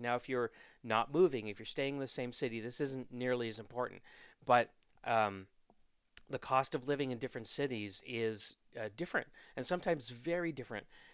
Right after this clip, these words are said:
So, for example, if you're living in Nashville, Tennessee, and you're earning fifty-eight thousand dollars per year, an equivalent salary in Seattle,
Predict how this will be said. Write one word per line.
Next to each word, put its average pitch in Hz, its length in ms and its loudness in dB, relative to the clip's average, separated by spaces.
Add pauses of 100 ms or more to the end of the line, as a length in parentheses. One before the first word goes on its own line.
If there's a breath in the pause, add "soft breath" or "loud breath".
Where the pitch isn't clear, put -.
(100)
So, 147 220 2
for 147 140 0
example, 131 500 -2 (140)
if 147 180 -2
you're 160 400 4
living 143 240 -2
in 123 100 -4
Nashville, 113 400 -2
Tennessee, 107 640 -8
and 107 180 -8
you're 113 220 -4
earning 113 340 -6
fifty-eight 120 560 -6
thousand 110 420 -2
dollars 104 400 -4
per 117 140 -10
year, 117 360 -4 (760 loud breath)
an 139 140 2
equivalent 185 600 0
salary 127 640 -2
in 113 200 -4
Seattle, 117 720 0